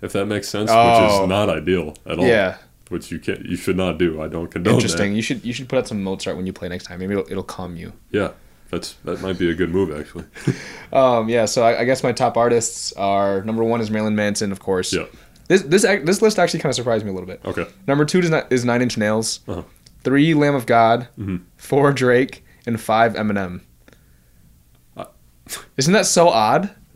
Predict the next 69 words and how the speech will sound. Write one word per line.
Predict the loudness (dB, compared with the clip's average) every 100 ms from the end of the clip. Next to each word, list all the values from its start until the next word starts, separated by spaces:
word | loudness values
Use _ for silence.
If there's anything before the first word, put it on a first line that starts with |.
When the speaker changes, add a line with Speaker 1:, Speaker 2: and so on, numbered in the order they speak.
| _ _ _ _ _ _
Speaker 1:
Yeah, | 0 2 2
it's | 0
odd | 0 0 2
that | 2
you | 2 2
like | 2
Drake | 0 -2 -2 -4
that | -10
much. | -10 -12 -14 -18 -2
Speaker 2:
I | 2
Speaker 1:
'Cause | 4
Speaker 2:
really | 6 6 6
Speaker 1:
he | 4
fucking | 2 -2 -4
sucks. | -4 -4 -4 -8 -16 -20 -20 -20 -20 -20
Speaker 2:
No, | -20
he | -20 -20
doesn't. | -20 -20 -20 -20 -20 -20 -14 -6
Speaker 1:
He | 2
Speaker 2:
I | 4
Speaker 1:
does. | 6
Speaker 2:
really | 6
don't | 6 6 6
like | 4 2 0
Drake | 0 2 2
that | 2 2
much, | 0 -2 0
but | 0 0
he | -2 2
just | 2 0 0
sneak-, | 0 0 -2
he | -2
just | 0 -2
snuck | -2 -2
up | 0 0
on | 2
my | 0 0 -4 -4
Speaker 1:
Yeah, | -4
that's | -4 -6
weird. | -6 -6
Speaker 2:
he | -4
just | -2
snuck | -2 -2
up | 0
on | -2 -2
me | -2
this | -2 -2
year, | -2
I | 0
guess. | 0 -2 -6 -4
Speaker 1:
All, | 2 2 2
all | 2 2
the | 4
rest | 2 -2
of | -4
those | -6 -4
make | -8 -4
perfect | -6 -6 -8
sense | -8 -8
for | -12
you. | -14 -10
Like, | -8 -4
I'm | -2
not | -2 -2
surprised | -4 2 6
Speaker 2:
Yeah, | 8 8 6
Speaker 1:
by |
the |
Speaker 2:
yeah. | 6